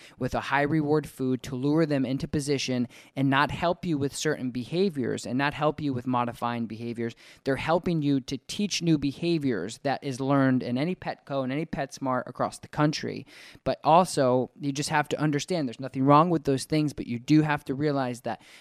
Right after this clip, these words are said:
because they said it doesn't mean it's true. It's a good question. So, you, um, yes and no. If, if you're, if you're, so the,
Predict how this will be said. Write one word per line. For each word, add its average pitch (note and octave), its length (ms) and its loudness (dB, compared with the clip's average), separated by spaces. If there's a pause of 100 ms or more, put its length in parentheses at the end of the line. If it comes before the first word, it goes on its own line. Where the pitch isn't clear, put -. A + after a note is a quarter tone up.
(100)
because E3 400 0
they E3+ 200 2
said E3 380 0
it - 160 -4
doesn't C#3+ 300 0
mean C#3 200 2
it's A#2+ 140 -6
true. A2 440 -4 (480)
It's - 120 -10
a - 20 -8
good G3+ 160 -4
question. F3+ 380 0
So, - 100 -8
you, C#3+ 360 -6 (200)
um, D3 380 -2 (160)
yes F3 280 -4
and E3+ 140 0
no. A#2+ 400 -2
If, D#3+ 240 -4
if - 300 -4
you're, F#3 340 0
if G3+ 220 -2
you're, F3 360 0 (380)
so F3 260 2 (280)
the, - 100 -16